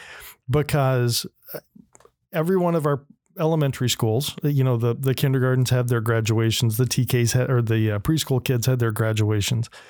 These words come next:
um, eighth grade and then high school. And there was a lot of concern about what's this gonna look like. And the whole idea of drive-through graduations popped up.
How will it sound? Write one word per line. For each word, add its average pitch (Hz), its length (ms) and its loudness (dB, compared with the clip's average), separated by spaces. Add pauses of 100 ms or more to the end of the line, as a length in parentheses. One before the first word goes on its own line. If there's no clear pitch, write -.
(640)
um, 113 500 -2 (300)
eighth 151 220 0
grade 135 360 0
and 120 320 0
then 107 240 0
high 170 200 2
school. 107 500 -2 (500)
And 151 100 0
there 156 80 2
was 151 120 0
a 131 60 -2
lot 131 240 0
of 185 100 -2
concern 165 400 0
about 113 220 0
what's 135 220 2
this 143 160 0
gonna 123 260 0
look 170 260 0
like. 113 360 -2 (180)
And 151 320 2
the 120 140 0
whole 160 280 0
idea 135 320 2
of 123 220 0
drive-through 131 560 0
graduations 113 760 0
popped - 320 -6
up. - 180 -10